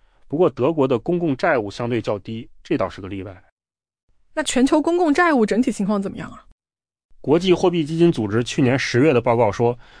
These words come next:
Speaker 1: 全球公共债务预计在二零二九年超过全球G D P的百分之一百，达到一九四八年以来的最高水平。你想想，疫情期间债务飙升，之后虽然略有下降，但整体还是在往上走。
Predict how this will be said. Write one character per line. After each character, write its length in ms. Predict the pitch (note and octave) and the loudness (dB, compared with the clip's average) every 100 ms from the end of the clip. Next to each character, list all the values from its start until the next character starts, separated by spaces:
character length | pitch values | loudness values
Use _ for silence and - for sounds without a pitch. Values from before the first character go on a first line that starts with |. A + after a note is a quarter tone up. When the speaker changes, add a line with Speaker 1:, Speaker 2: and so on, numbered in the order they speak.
| - | -18
Speaker 1:
全 260 | - B2+ E3 | -4 0 0
球 220 | - B2 | 2 2
公 240 | C3 F3+ | 4 2
共 220 | F3+ D3+ A2+ | 4 2 2
债 180 | C#3+ | 0
务 180 | A2+ A2 | 0 0
预 140 | C#3 C3 | -2 -2
计 160 | C3 | -2
在 140 | A#2+ A#2 | 0 0
二 200 | D#3 B2 | 0 0
零 140 | A#2 | -2
二 180 | E3+ C#3 | -2 -2
九 240 | - G2 | -4 -8
年 300 | G2 F#2+ A2+ | -6 -4 -4
超 240 | - D#3 D3 | 0 0 2
过 180 | C#3 | 2
全 240 | G#2+ - A#2+ | 0 -2 -2
球 160 | B2 | 0
G 140 | B2+ C#3 | 0 0
D 100 | C3+ | 0
P 140 | B2+ | 2
的 80 | B2 | 0
百 140 | G#2+ | 0
分 80 | A2 | -2
之 80 | C#3+ | 0
一 100 | D3+ | 0
百， 260 | - G2+ F#2 _ - - | -2 -6 -8 _ -20 -12
达 160 | - B2+ | -4 0
到 160 | B2+ | 0
一 160 | D#3 E3 | 0 -4
九 180 | B2+ G2 | -2 -4
四 240 | - - | -4 -2
八 160 | C#3 C#3+ | 0 0
年 180 | A#2+ A#2+ | 0 -2
以 60 | |
来 160 | G2+ G2 | -2 -4
的 100 | A2+ | -4
最 160 | - | 0
高 160 | A#2+ B2 | 0 0
水 140 | G#2+ | -2
平。 180 | G#2+ A2+ - - - - - | -10 -16 -20 -20 -20 -20 -14
你 100 | - | -6
想 160 | A#2+ B2 | -2 0
想， 180 | B2 G2 - - _ | 0 -4 -16 -20 _
疫 140 | G3 F3 | -2 0
情 200 | - C#3 | 0 0
期 160 | - | 2
间 220 | D3+ D3+ D3 | 4 2 2
债 160 | D#3 | 0
务 100 | B2 | 0
飙 180 | A2 C#3+ | 2 0
升， 280 | B2+ D3 D#3+ _ - - | 2 0 -2 _ -20 -12
之 140 | - F#3 | -2 2
后 160 | F3 | 2
虽 200 | - G3 | 2 2
然 220 | F#3+ C3+ | 4 4
略 160 | E3+ F#3 | 4 2
有 140 | G#2 | 2
下 180 | G2 C#3+ | -2 -4
降， 240 | C3 C#3+ - _ - | -2 -4 -6 _ -2
但 180 | E3 B2 | 0 0
整 220 | A#2 C#3+ | -2 -4
体 180 | E3 B2 | -4 -8
还 120 | A2 | -4
是 80 | A#2 | -2
在 100 | B2+ | -2
往 140 | F2+ | -2
上 180 | - B2+ | -6 -6
走。 160 | A2+ | -8